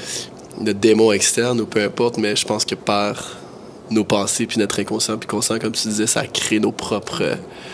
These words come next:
propres démons, euh, internes, puis par cette, cette inconscience-là qui se manifeste en énergie, ben, c'est un peu le même principe que si je dis, euh, des choses négatives envers quelqu'un, tu sais, ça se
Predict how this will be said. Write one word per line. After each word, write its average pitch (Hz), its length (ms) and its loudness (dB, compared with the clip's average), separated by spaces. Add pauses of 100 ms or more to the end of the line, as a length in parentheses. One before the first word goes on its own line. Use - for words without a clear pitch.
(460)
propres - 420 0
démons, 104 580 2
euh, 107 200 4
internes, 123 560 2
puis 104 300 0
par 104 460 2
cette, - 460 2 (840)
cette - 260 0
inconscience-là 120 800 6
qui 127 140 0
se 131 160 6
manifeste 107 440 4
en 107 100 2
énergie, 104 600 0
ben, 113 220 2
c'est 104 200 4
un 101 40 2
peu 117 180 2
le 117 60 4
même 113 160 4
principe 104 400 0
que 104 120 -2
si - 280 0
je 98 100 -4
dis, 107 260 0
euh, 95 340 0 (280)
des 104 100 -4
choses 104 220 0
négatives 107 380 0
envers 101 240 -2
quelqu'un, 110 320 2
tu - 80 -2
sais, 104 60 0
ça 104 120 -4
se - 120 -4